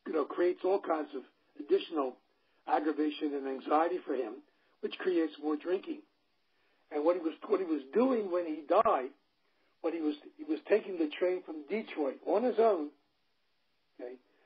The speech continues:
took a spikes, his baseball glove, he was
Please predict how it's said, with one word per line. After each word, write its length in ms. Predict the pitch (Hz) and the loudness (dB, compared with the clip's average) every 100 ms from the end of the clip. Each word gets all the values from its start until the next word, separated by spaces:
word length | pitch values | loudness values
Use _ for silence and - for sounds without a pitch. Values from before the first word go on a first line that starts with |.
| _ _ | _ _
took 140 | 170 - | -4 -2
a 60 | - | -4
spikes, 320 | - 196 220 - - _ - | 6 8 8 4 -20 _ -14
his 120 | 143 - | -8 0
baseball 460 | 196 - - 180 151 | 0 0 -2 -2 2
glove, 260 | 170 165 - _ _ - | 2 2 -2 _ _ -10
he 60 | |
was 140 | 143 | -8